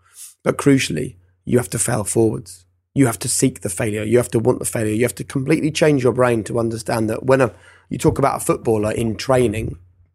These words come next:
taking hundreds of free kicks, it's not training, it's failing. He's failing free kick after free kick after free kick. So when the game starts,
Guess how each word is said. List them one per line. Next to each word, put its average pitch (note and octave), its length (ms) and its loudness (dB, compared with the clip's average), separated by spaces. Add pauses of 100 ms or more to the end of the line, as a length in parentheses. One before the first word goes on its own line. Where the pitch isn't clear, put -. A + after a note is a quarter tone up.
(140)
taking A#2+ 240 -4
hundreds A2+ 340 -2
of G#2+ 80 -8
free A2 200 -6
kicks, - 420 -6 (920)
it's - 120 -4
not D3 140 -2
training, B2+ 360 0
it's C#3 120 -6
failing. D#3 360 0 (640)
He's C#3 140 -4
failing E3 340 2
free D3+ 200 -2
kick - 180 -8
after C#3 200 -4
free D3 180 -2
kick C#3 180 -10
after B2 180 -6
free B2 180 -8
kick. - 220 -6
So - 140 -6
when C3+ 160 2
the B2 80 0
game D#3 300 2
starts, - 600 -10